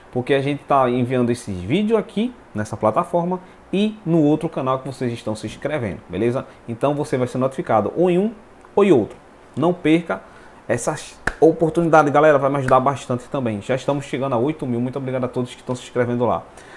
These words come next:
Galera, os inscritos estavam me perguntando, quando eu fiz o vídeo lá do Atomic Aspire Q I, sobre a questão dele em relação ao Aeon.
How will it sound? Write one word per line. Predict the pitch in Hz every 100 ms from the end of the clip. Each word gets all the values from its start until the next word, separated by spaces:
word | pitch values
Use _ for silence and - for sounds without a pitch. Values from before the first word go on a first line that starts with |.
| - -
Galera, | 120 170 180 - -
os | 180
inscritos | 185 185 - 190
estavam | 190 190
me | 190
perguntando, | 180 180 170 156 160 180
quando | 156 151
eu |
fiz | 151 151
o | 143
vídeo | 131 135
lá | 127 123
do | 120
Atomic | 117 139 139 131 - -
Aspire | 120 - 120 117
Q | -
I, | 107 131 131 - - - -
sobre | - 165 160
a |
questão | 165 160 - 156 160
dele | 143 131 147 151 160 175 175 - - - - - -
em | 135
relação | 151 151 143 - 139 147
ao | - 139 156
Aeon. | 156 107